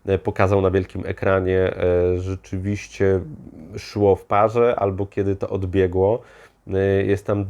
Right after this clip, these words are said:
dużo bardzo ciekawych rzeczy i akurat miałem taką okazję obejrzeć tego taksówkarza ponownie na wielkim ekranie.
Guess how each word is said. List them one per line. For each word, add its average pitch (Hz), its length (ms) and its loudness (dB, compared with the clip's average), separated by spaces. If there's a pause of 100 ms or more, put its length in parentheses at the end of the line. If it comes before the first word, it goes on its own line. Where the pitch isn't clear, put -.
(120)
dużo 117 340 2
bardzo 101 460 2
ciekawych 95 380 -2
rzeczy 113 320 -2
i 107 180 -4
akurat 117 300 -4
miałem 123 420 -2 (160)
taką 120 300 -4
okazję 123 320 -2
obejrzeć 147 360 0
tego 98 180 -2
taksówkarza 98 520 -4
ponownie 101 360 0
na 95 60 4
wielkim 95 280 -2
ekranie. 92 400 0